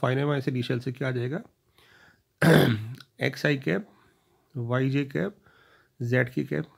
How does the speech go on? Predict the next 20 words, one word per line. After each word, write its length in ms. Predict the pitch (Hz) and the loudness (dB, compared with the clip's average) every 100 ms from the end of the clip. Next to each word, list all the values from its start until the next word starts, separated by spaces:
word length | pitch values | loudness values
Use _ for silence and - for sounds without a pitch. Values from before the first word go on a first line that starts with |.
| _ _ _ _ _ _ | _ _ _ _ _ _
मुझे 380 | 127 135 139 156 | -4 0 2 2
इसके 360 | 170 151 - 135 | 0 -4 -4 -2
डीआरएस 440 | 123 131 131 135 | -2 0 2 0
भी 80 | - | -2
पता 240 | 147 139 165 | -4 -2 -2
है, 120 | 208 _ _ _ _ _ _ _ _ _ _ _ _ _ _ _ _ _ _ _ _ _ _ _ _ _ _ _ _ _ _ _ _ - _ _ _ _ _ _ _ - | -4 _ _ _ _ _ _ _ _ _ _ _ _ _ _ _ _ _ _ _ _ _ _ _ _ _ _ _ _ _ _ _ _ -20 _ _ _ _ _ _ _ -4
इनिशियल 340 | 135 131 143 139 | 0 2 2 0
इन्फॉर्मेशन 340 | 139 131 139 | 0 0 0
से 200 | 135 147 131 | -2 -2 -4
डीआर 300 | 123 135 135 | -2 -2 -2
क्या 160 | 139 | 0
है, 120 | 165 - | -2 -2
एक्स, 240 | 127 - | -8 -4
वाई, 100 | 135 | -2
जेड, 240 | 127 165 202 _ _ - | -2 -2 -6 _ _ -16
क्योंकि 220 | 123 135 | -8 -4
ओपी 240 | 139 123 131 | -4 -4 -2
वेक्टर 220 | 123 131 | -4 -4
की 120 | 123 | -8
कंपोनेंट। 560 | 120 127 123 175 226 | -6 -6 -4 -4 -4